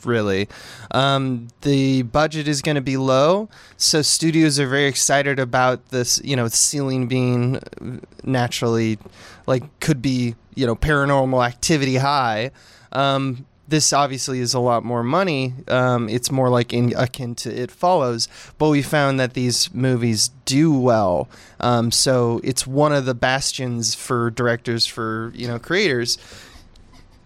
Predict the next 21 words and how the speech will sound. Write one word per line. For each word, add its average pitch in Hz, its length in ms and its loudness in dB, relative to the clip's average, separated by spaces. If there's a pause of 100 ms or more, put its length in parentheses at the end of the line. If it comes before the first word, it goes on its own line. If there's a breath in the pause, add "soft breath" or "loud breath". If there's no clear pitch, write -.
(120)
is 185 240 0
this 151 220 0
genre 156 420 2
right 151 220 2
here. 147 380 -2
You 160 220 -2
can 175 300 0 (280)
get 156 300 2
only 165 360 0
if 160 120 0
you 147 200 -6
can 143 180 -2
get, 131 220 0
like, 143 180 -2
a 143 80 -6
few 147 340 -2
million 139 480 0
dollars 135 480 2
from 135 200 -2
a 135 40 0
studio 127 600 2